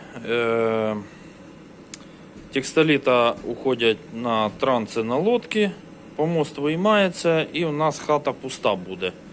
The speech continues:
Зараз просто так накидано, як єсть. Обережненько зняли оце недорозуміння за допомогою гайковерту нормально.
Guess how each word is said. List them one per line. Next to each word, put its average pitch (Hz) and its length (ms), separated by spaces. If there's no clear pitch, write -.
Зараз 107 320
просто - 380
так 98 260
накидано, 110 600
як 101 260
єсть. 92 460
Обережненько 107 760
зняли 110 440
оце 101 260
недорозуміння 107 1040
за 101 180
допомогою 110 760
гайковерту 113 720
нормально. 101 640